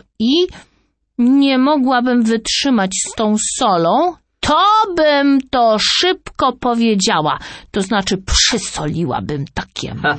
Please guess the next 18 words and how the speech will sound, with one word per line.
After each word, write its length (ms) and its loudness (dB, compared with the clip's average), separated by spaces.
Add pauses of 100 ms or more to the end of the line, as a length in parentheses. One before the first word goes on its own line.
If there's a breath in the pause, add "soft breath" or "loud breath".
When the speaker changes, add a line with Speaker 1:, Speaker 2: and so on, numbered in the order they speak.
Speaker 2:
ha, 240 -2
ha. 340 -2 (380 loud breath)
Czasem 540 -2 (400 loud breath)
ktoś 340 -2 (140)
tak 240 -4
się 260 -2
boi 600 0
głośnego 840 0
wyznania 680 0
Pana 280 0
Jezusa, 520 0 (220 loud breath)
jak 180 -2 (240)
soli 300 2
na 160 0
języku 560 -2
czy 340 -2
w 180 -14
przełyku. 580 -2